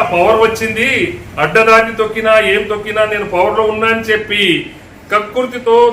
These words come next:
దుర్బుద్ధితో, దురాశతో, నీచ ప్రవృత్తితో విర్రవీగుతూ అక్రమ ధనార్జనే ధ్యేయంగా అడుగులేస్తే మా డిపార్ట్మెంట్ లో మా రఘుమారెడ్డి చూడండి, నిజంగా సిగ్గు,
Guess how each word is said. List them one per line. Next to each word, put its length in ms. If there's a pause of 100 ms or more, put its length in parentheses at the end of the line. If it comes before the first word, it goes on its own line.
దుర్బుద్ధితో, 640 (200)
దురాశతో, 680 (680)
నీచ 260 (180)
ప్రవృత్తితో 720 (800)
విర్రవీగుతూ 800 (260)
అక్రమ 320 (180)
ధనార్జనే 560 (220)
ధ్యేయంగా 500 (220)
అడుగులేస్తే 600 (640)
మా 80 (140)
డిపార్ట్మెంట్ 480
లో 120
మా 80 (120)
రఘుమారెడ్డి 540
చూడండి, 340 (400)
నిజంగా 360 (440)
సిగ్గు, 300